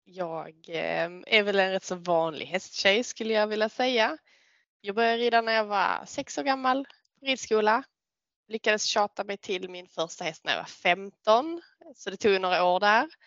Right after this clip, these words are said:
Ehm, och, eh, ja, men har ridit jättemycket,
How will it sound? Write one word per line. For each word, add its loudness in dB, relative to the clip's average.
Ehm, -8
och, -10
eh, -2
ja, 2
men -2
har 0
ridit -2
jättemycket, -2